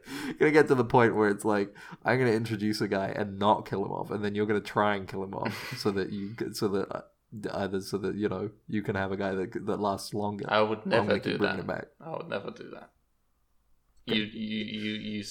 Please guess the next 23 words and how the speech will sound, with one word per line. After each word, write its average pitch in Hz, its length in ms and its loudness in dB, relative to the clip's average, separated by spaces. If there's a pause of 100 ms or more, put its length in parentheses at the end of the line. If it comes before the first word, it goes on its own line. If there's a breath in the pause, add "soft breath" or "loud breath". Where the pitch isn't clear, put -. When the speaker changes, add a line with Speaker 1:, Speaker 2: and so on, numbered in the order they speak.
Speaker 2:
you, 107 300 -10
you're, 104 460 -2
uh, 98 320 6 (120)
projecting. - 600 -4 (480)
Speaker 1:
Well, 120 300 6
rest 127 320 4
in 127 200 0
peace, 123 300 -2
Ram 117 340 0
Ranch. 113 480 -4 (320 loud breath)
Speaker 2:
Uh, 101 200 -4
yeah, 98 220 2
rest 104 300 -4
in 110 120 0
peace, 107 280 -2
rock 104 200 2
and 101 160 -2
roll. 101 340 -2
Rock 104 240 2
and 107 160 -2
roll 101 160 2
is 98 140 -6
dead. 98 380 2